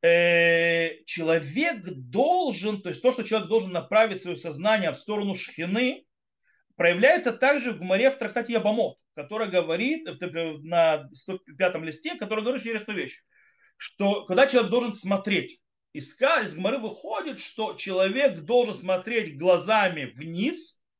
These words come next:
а сердце его должно быть направлено вверх. Объясняет Талмидей Рабейну Йона, и говорят очень интересную вещь. Они говорят так, чтобы в сердце он думал, как будто он стоит на небесах,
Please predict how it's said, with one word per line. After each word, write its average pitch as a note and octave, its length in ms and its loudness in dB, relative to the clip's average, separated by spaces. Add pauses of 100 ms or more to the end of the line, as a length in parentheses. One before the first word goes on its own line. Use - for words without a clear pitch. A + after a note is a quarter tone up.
(720)
а F#3 120 6
сердце D#4+ 500 4
его A3 180 2
должно G3+ 300 4
быть B3+ 160 -4
направлено F#3 500 0
вверх. D3 420 0 (1600)
Объясняет G#3+ 640 2
Талмидей G3+ 400 2
Рабейну F#3+ 400 0
Йона, A#2 500 -6
и D3+ 120 -4
говорят F3+ 320 0
очень G#3+ 100 -6
интересную A#3 400 -4
вещь. F#3+ 240 -8
Они F3+ 160 -4
говорят G#3 300 0
так, C3 260 -2
чтобы A3 420 0
в - 60 -6
сердце D4 760 2
он G3+ 320 -4
думал, C#4+ 580 2
как F3+ 320 -2
будто B3 360 0
он F#3+ 180 0
стоит G3+ 360 -4
на G3 140 2
небесах, D#3+ 920 -6